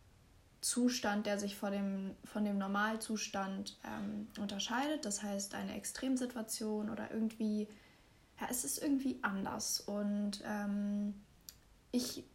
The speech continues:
würde mal behaupten, dass jeder die Situation beko-, äh, kennt, <laughs> bekommt, kennt, dass man irgendwie eine Nachricht bekommt oder irgendwas passiert oder so. Man fühlt sich so ein bisschen so,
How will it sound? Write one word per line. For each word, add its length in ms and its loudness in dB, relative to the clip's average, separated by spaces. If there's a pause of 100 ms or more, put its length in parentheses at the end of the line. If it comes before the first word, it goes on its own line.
(120)
würde 280 4
mal 160 6
behaupten, 420 2
dass 220 2
jeder 380 6
die 160 2
Situation 760 2
beko-, 340 -2 (100)
äh, 240 0
kennt, 500 4 (140)
<laughs> 120 -12
bekommt, 440 -2 (380)
kennt, 380 4 (360)
dass 280 2
man 580 4 (480)
irgendwie 360 8
eine 160 8
Nachricht 560 2
bekommt 580 2
oder 220 0
irgendwas 340 0
passiert 840 0
oder 220 0
so. 180 2
Man 160 2
fühlt 260 -2
sich 160 -2
so 80 0
ein 100 2
bisschen 380 2
so, 460 2